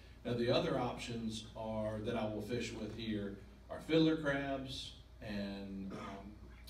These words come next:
mud minnows and finger mullet pinfish. And there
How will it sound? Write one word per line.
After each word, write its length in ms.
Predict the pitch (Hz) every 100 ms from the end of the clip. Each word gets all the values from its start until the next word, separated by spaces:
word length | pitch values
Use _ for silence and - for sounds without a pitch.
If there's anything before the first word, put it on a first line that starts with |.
| - -
mud 200 | 123 131
minnows 600 | 147 147 147 147 - - - - - - - - -
and 260 | 104 101
finger 240 | 135 139 135
mullet 500 | 131 127 127 - -
pinfish. 720 | 127 110 - 92 90 - - - - 107
And 720 | 104 104 101 98 98 98 98 - - - - - - - - - - 117 113 120
there 140 | 135